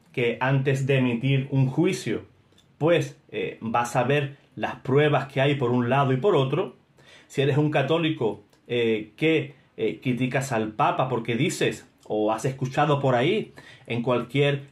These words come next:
canal que se dice católico, que el Santo Padre fomenta la ideología de género. Pues aquí tenemos unas palabras contundentes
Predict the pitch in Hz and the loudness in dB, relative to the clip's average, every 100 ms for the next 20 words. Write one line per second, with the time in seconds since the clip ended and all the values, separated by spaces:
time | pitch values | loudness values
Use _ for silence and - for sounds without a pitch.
0 | - 127 135 143 139 127 127 131 139 127 | -4 0 2 0 -2 -2 0 0 0 -2
1 | 120 170 196 - 104 - _ _ _ _ | 0 0 0 -2 -8 -10 _ _ _ _
2 | _ _ _ _ _ _ _ - - - | _ _ _ _ _ _ _ -20 -20 -20
3 | - - 131 131 131 139 131 135 139 151 | -18 -2 -2 0 0 2 2 2 2 0
4 | 135 127 156 180 180 113 - - 127 135 | 2 2 2 0 -2 -6 -6 -4 0 2
5 | 131 127 117 - 131 123 151 220 170 92 | 2 0 0 -2 -2 -2 -2 -2 -2 -4
6 | - _ _ _ 165 214 226 - - - | -10 _ _ _ 0 2 0 -8 -20 -8
7 | 120 135 131 147 151 175 - - 147 151 | -6 -2 0 2 2 0 -4 -2 0 0
8 | 131 135 135 175 - 131 117 113 104 107 | 0 2 2 0 -4 -2 -2 -2 -4 0
9 | 214 226 233 233 - | 2 2 0 -2 -6